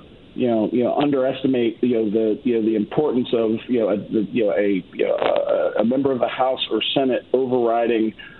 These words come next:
uh, a governor from his or her own party. It is significant. It doesn't happen, um, uh, and it didn't happen in this instance.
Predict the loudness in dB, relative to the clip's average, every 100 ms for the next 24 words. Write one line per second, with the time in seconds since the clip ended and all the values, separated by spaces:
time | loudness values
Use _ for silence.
0 | -6 -2 0 2 2 2 2 0 0 0
1 | 0 2 2 0 0 0 0 0 0 0
2 | 0 0 2 0 0 0 0 0 0 0
3 | 0 0 0 -2 0 -2 -2 -2 -2 0
4 | 0 -2 -2 -2 0 0 0 0 -2 -6
5 | -18 -20 -4 0 2 2 0 0 2 0
6 | 0 0 0 0 0 -2 0 -2 -4